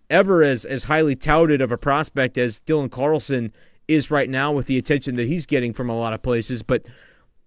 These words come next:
they were guys the Cardinals liked internally, Bader and DeYoung both. Like, if you think back,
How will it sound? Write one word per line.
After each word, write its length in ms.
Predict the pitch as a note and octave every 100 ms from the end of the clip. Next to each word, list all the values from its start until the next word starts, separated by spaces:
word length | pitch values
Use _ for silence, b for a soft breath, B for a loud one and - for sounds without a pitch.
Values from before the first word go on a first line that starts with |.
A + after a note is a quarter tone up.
| _
they 120 | C#3+ G#3
were 140 | C4
guys 240 | A3 A#3+
the 100 | -
Cardinals 540 | - F3 G#3+ A3+ F#3+ -
liked 260 | D#3+ E3+
internally, 580 | D3+ C#3 E3 A#3 F3+ A#2
Bader 400 | G#2+ C3 F3+ E3
and 240 | C#3 F3+ C#3+
DeYoung 380 | C#3+ E3+ E3
both. 260 | C3 G3+ G3+
Like, 160 | D#3 D3+
if 120 | F3+
you 80 | A3
think 180 | A#3+ -
back, 420 | G3 A3 F3